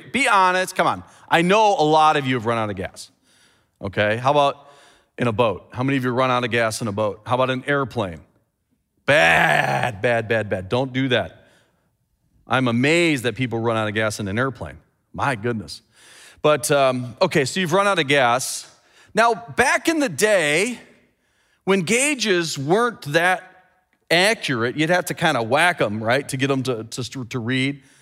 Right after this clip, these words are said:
You can kinda understand why some people would run out of gas.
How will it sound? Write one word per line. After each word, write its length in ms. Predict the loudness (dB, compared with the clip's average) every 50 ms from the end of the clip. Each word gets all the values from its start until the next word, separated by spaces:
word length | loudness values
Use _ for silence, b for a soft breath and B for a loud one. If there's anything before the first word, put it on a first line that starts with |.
| b b b b b b b b
You 120 | -6 -4
can 160 | -2 -2 -2 0
kinda 260 | 2 2 2 4 2
understand 580 | 2 2 0 -2 -2 -2 -2 0 0 0 2
why 120 | 2 0 0
some 220 | 0 -2 -4 -2
people 260 | -2 -4 -4 -2 -2
would 100 | -2 0
run 200 | 0 0 0 2
out 120 | 2 0 0
of 60 | 2
gas. 500 | 2 2 0 -2 -6 -8 -10 -12 -12 -14